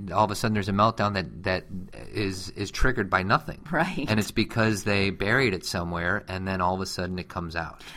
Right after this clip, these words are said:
Speaker 2: Like kids, you know, they can have one of those weeks where a lot of little things happen. Maybe nothing that drives them over the edge, but maybe, you know, they were told no in class, or maybe they fell down, but they didn't really cry about it, or maybe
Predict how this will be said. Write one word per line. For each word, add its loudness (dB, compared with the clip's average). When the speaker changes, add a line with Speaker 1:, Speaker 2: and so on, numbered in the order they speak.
Speaker 2:
Like 4
kids, 0
you 2
know, 4
they 4
can 0
have 0
one 0
of -2
those -2
weeks -4
where 0
a 4
lot 10
of 2
little 4
things -4
happen. -4
Maybe 0
nothing 6
that 2
drives 2
them -2
over 2
the 2
edge, 2
but 4
maybe, 2
you 2
know, 2
they 0
were 0
told 2
no 4
in 0
class, 4
or 0
maybe -2
they 0
fell 4
down, 2
but -2
they 0
didn't 0
really 0
cry 10
about 6
it, 2
or 2
maybe 0